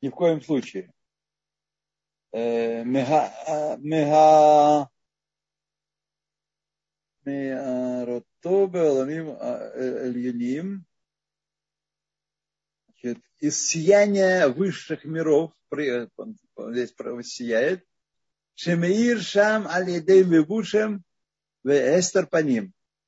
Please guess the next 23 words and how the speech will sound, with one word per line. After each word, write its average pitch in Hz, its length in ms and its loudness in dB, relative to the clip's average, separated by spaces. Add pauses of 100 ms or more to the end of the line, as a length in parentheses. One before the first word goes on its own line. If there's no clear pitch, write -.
(160)
Где 127 220 0
там 208 420 4
он 165 140 -4
сияет, 190 720 4
но 143 100 -6
сейчас 175 520 0
он 165 160 -2
сокрыт 170 540 0 (560)
одеяниями 156 960 4
и 131 60 -2
сокрытием 160 680 -2
лица, 143 360 2
различными 139 500 0
способами, 123 800 0 (340)
клепот, 151 580 4 (200)
ситра 127 380 -2
охра, 120 360 0
сокрытиями 117 580 -2
лица 113 340 4
и 127 120 4
в 120 120 0
высших 139 380 -4
мирах 131 280 4